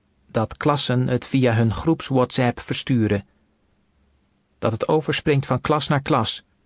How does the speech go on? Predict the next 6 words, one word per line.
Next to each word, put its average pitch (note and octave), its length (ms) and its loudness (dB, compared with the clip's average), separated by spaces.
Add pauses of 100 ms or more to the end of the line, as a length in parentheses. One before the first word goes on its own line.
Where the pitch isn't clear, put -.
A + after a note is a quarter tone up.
(120)
door G#2+ 180 0
vrienden, C3 580 2 (180)
broers B2+ 600 -2
en A#2 140 -2
zussen. C3 440 0 (1900)
Oké. G2+ 400 -4